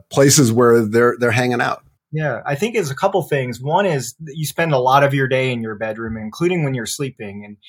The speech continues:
Speaker 2: your immune system doesn't get a pass just 'cause you're asleep. It still has to be dealing with allergens and things like that. So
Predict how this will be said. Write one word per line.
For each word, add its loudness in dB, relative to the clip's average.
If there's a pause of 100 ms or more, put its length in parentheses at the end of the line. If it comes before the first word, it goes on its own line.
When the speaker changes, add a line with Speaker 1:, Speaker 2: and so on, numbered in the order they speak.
(400)
Speaker 2:
your 2
immune -2
system -4
doesn't 2
get 2
a -2
pass -2
just -8
'cause -4
you're -4
asleep. -8
It -18
still -2
has -4
to -8
be -8
dealing -4
with -6
allergens 2
and -12
things -10
like -8
that. -10
So -4